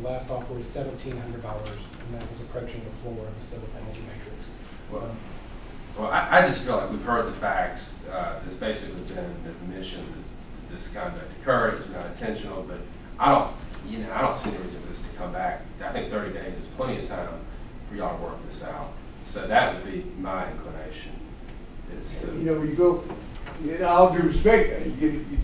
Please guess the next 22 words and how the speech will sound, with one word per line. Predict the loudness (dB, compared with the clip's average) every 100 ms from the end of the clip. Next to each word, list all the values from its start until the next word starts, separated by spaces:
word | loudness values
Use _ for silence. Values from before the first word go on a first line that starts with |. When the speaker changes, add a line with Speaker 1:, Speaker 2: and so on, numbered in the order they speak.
| 10
Speaker 3:
doing | 10 10
this | 6
stuff | 6 8
by | 10 10
telephone, | 12 10 10 6 4 4 0 -4 -6 -6 4
and | 6
you |
call | 12 12 12 12
a |
lot | 12 12 12
of | 12
days, | 10 10 10 8
and | 4 -4 0
we | 6
don't | 8 8
even | 8 10
get | 12 12 12 12
each | 4
other. | 0 -2 -6 -10 -10 -10 -10 -12 -10 -8
Uh, | -8 -6
you | -6
know. | -4 -4